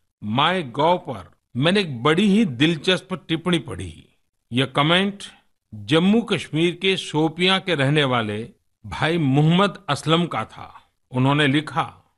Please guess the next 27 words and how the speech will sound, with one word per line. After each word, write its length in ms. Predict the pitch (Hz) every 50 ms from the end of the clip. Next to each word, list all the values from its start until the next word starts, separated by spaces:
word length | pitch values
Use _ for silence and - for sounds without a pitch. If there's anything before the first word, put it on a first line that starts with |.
| _ _
"मन 340 | 104 107 110 123 143 160 165
की 220 | 151 - 180 175
बात 380 | 165 131 135 135 147 156 127 -
कार्यक्रम 400 | - 131 123 123 120 - 147 143
सुनना 340 | 139 - 131 127 127 135 135
अच्छा 460 | 135 - - 117 - - - - 131
लगता 380 | 127 127 120 120 - 139 131 127
है। 200 | 120 131 151 - _ _ _ _ _ _ -
मुझे 260 | 110 127 131 151 170
यह 200 | 170 180 185 185
बताते 520 | 156 127 123 117 - 117 123 139 135 185
हुए 240 | 180 160 160 180 180
खुशी 380 | 165 - - 127 113 - - 175
हो 220 | 165 135 156 170
रही 280 | 175 175 170 175 175 180
है 220 | 185 190 190 - - _ _ _ _ -
कि 80 | 120
मैंने 420 | 107 104 110 123 143 156 175 190 190
अपने 360 | 180 160 - 165 165 165 156
राज्य 380 | 135 131 139 151 147 139 151 127
जम्मू 280 | 117 123 123 139 147
कश्मीर 480 | 135 - 135 - - 131 151 175 180 156
में 240 | 117 95 85 - - _ _ _ _ _ -
कम्युनिटी 680 | 131 147 151 165 180 185 190 196 190 190 214 220 220
मोबिलाइजेशन 880 | 202 165 127 127 131 139 151 156 160 160 160 156 170 170 160 - 170 170
प्रोग्राम 540 | 151 - 139 135 127 110 127 131 131 117 92 87 85 - _ _ _ _ _ _ _ _ 135
Back 120 | 147 170